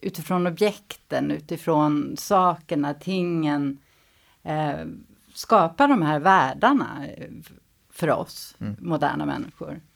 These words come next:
Speaker 2: Men spektaklet finns kvar på sätt och vis, men det kanske är andra medier.
Speaker 1: Spektaklet finns kvar, men kanske inte så mycket bakom,
Speaker 2: Mm.
Speaker 1: enligt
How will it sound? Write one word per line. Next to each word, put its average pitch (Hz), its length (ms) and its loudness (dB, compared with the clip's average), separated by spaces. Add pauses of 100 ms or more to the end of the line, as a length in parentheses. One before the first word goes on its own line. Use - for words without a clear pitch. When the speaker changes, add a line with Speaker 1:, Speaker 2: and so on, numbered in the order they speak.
(240)
Speaker 2:
Men 123 440 -4
spektaklet 139 680 2
finns 107 160 -4
kvar 110 180 4
på 87 60 -8
sätt - 140 -14
och - 60 -16
vis, 85 240 -6
men 101 160 -6
det 101 80 -4
kanske - 360 -2
är 240 40 6
andra 110 160 2
medier. 262 200 8
Speaker 1:
Spektaklet 277 360 2
finns 262 320 -2
kvar, 175 360 4
men 185 500 -2
kanske 180 280 -6
inte 190 160 -12
så - 80 -6
mycket 185 220 -4
bakom, 190 800 2
Speaker 2:
Mm. 127 240 -2
Speaker 1:
enligt 139 480 -4